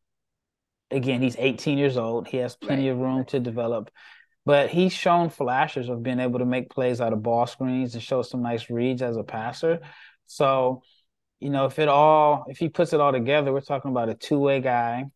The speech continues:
Speaker 1: that can defend the other team's best wing, that can score off cuts and activity and energy plays, but also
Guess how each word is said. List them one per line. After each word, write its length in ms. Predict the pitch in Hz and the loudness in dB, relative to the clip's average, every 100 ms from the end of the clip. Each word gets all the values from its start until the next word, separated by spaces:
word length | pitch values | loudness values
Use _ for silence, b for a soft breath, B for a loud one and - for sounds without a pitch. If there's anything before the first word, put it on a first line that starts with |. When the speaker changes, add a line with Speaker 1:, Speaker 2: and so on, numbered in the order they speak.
| _ _ - | _ _ -4
Speaker 1:
that 240 | 123 117 | -2 -2
can 400 | 127 117 113 110 | -6 -4 -2 -4
defend 420 | 113 - 143 135 | -6 -4 -2 0
the 180 | 131 123 | 0 -2
other 200 | 131 131 | -2 -2
team's 380 | 123 139 131 120 | -2 -2 -2 -2
best 320 | 117 120 - | -2 -2 -2
wing, 420 | 123 117 110 117 - b b b _ - | -6 -4 -4 -6 -8 b b b _ -10
that 320 | 117 123 117 | -2 -2 -2
can 160 | - 113 | -8 -8
score 420 | - 139 131 127 | -4 0 4 4
off 320 | 120 - - _ - | 2 -2 -20 _ -8
cuts 420 | - 139 - - | -2 -2 -4 -6
and 200 | 113 113 | -6 -4
activity 680 | 117 - - 139 135 131 123 | -8 -4 2 2 2 0 -2
and 100 | 117 | -4
energy 420 | 131 131 120 123 | -4 -4 -4 -6
plays, 500 | - 127 120 123 120 | -4 -4 -2 -2 -2
but 140 | 127 | -2
also 520 | 127 143 - 135 127 | 0 0 0 0 0